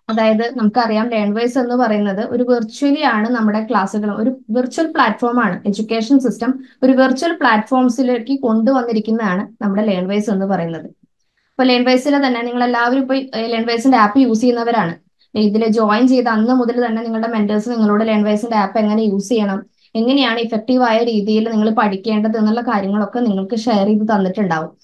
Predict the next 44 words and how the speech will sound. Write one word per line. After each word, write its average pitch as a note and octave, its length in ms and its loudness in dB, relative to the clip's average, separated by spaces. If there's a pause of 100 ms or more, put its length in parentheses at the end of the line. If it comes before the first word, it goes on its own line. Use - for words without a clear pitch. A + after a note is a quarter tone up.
(240)
എന്നാലും E4 420 0
ചില F4+ 200 -2
സമയങ്ങളിലൊക്കെ C4+ 960 0 (100)
നിങ്ങൾ B3 160 -2
പല B3 220 2
സ്ഥലങ്ങളും B3 520 2
സ്റ്റക്ക് B3+ 400 -2
ആയി C4+ 120 4
പോവാറുണ്ട്. G3 520 0 (360)
ചിലപ്പോ D4 280 -2
ചില D#4+ 220 -2
ഫീച്ചേഴ്സ് C#4+ 540 2
ഒന്നും B3+ 200 4
നിങ്ങൾക്ക് A3+ 300 2
അറിയാതെ B3 480 4
പോവാറുണ്ട്. G3 520 2
എങ്ങനെ C4+ 320 2
ആപ്പ് A#3 220 -2
യൂസ് A3 220 -2
ചെയ്യണം, A3 260 0
ചില A#3+ 140 -2
സമയത്ത് A#3+ 600 -4 (280)
ചില B3+ 380 2
ഫീച്ചേഴ്സ് B3+ 460 2
നിങ്ങൾ C4 160 4
അറിയാതെ A#3+ 420 2
അത് B3 80 0
ഉപയോഗിക്കാതെ C4 800 2
പോകും. - 160 -6
ചിലപ്പോ A#3 280 -4
നിങ്ങൾക്ക് B3 220 0
അത് B3+ 100 0
എക്സാമിനോ A#3+ 500 -2
അല്ലെങ്കിൽ A#3 260 -2
പരീക്ഷാ A3+ 440 -2
സമയങ്ങളിലോ A3+ 580 0
പഠിക്കാനൊക്കെ A3 640 -2
വളരെ A3 240 0
effective A#3 440 -4
ആയിട്ടുള്ള A#3+ 240 0
ഒരു B3 80 -4
ടൂൾ A3+ 260 0
ആയിരിക്കാം G#3 440 -2
ആപ്പിലെ G#3+ 500 0